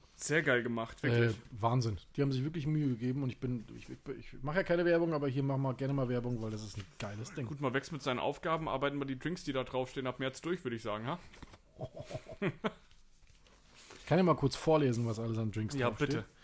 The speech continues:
Speaker 2: Wir haben hier
Speaker 1: Machen wir die Highlights.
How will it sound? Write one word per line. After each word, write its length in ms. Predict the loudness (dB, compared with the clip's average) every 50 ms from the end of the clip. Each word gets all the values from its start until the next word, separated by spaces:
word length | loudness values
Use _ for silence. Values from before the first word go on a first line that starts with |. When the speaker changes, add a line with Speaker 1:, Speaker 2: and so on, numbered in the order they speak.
| -20 -20 -18 -20 -12 -4
Speaker 2:
Wir 160 | 0 2 4 6
haben 240 | 6 6 6 6 4
hier 680 | 6 6 8 8 8 6 6 4 2 0 0 -2 -2 -4 -6 -10 -14 -20 -20 -18 -10
Speaker 1:
Machen 100 | -6 -2 -2
wir 40 | -2
die 140 | -2 -2
Highlights. 640 | -4 -2 -2 -2 -2 -4 -6 -8 -8 -8 -10 -10